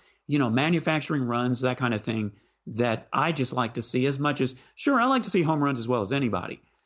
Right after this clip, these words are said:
but I want to win a ball game. So if it means manufacturing runs to get it done, making contact, then let's do it.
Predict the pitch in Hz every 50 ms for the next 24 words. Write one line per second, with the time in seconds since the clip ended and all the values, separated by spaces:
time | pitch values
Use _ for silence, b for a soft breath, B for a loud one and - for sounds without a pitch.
0 | _ _ _ _ _ _ _ - 143 151 143 135 127 131 - _ _ _ _ -
1 | - 160 185 196 196 180 170 170 151 110 123 135 160 170 156 110 98 90 - -
2 | 95 - _ _ _ _ _ - - 160 147 143 143 143 135 151 165 170 170 165
3 | 160 147 131 - - 131 147 160 180 180 175 175 180 175 - 185 165 156 160 165
4 | 170 170 - 143 156 156 143 123 135 139 139 143 143 135 113 127 160 170 202 160
5 | - - 143 147 160 151 - 156 147 143 131 - b b b b b b b b
6 | - 143 147 131 135 135 131 - 123 131 113 92 -